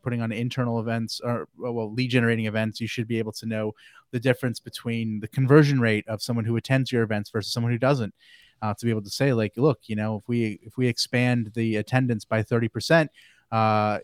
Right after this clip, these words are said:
ten percent of those thirty percent will become, you know, five-year, uh, you know, uh, customers, and that the, the average net, uh, income for that is this." Like, you should be able to speak in that, that terminology, like, increasing ticket sales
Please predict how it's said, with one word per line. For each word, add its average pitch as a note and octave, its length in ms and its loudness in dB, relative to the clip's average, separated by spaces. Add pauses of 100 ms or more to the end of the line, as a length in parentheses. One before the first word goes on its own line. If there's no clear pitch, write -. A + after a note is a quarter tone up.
(160)
ten C#3 180 4
percent B2+ 300 2
of A2 60 -2
those A2+ 180 0
thirty C3 200 4
percent A#2 300 -4
will A#2 80 -6
become, A2 760 -4
you A2+ 80 -8
know, G#2 120 -4
five-year, G#2+ 840 0 (400)
uh, G2+ 480 -2 (280)
you A2+ 140 -8
know, G2 240 -6
uh, F#2+ 180 -8 (140)
customers, G2+ 720 0
and G#2 460 -4
that G2+ 320 -2
the, G#2 240 -2
the G#2 80 -2
average G#2+ 340 0
net, G#2+ 220 -2 (160)
uh, G2+ 340 -6
income A#2 360 -4
for A2 120 -8
that G2+ 160 -2
is G2 100 -8
this." D#3+ 320 2 (340)
Like, A#2 120 -2
you C#3 60 6
should D#3+ 180 4
be D3+ 60 6
able C3 100 4
to A2+ 80 -4
speak - 300 -2
in A2 80 2
that, G2+ 240 0 (320)
that A2 260 -4
terminology, A2 640 -2
like, F#2+ 180 -4
increasing A#2+ 500 -2
ticket - 320 0
sales G2+ 440 -2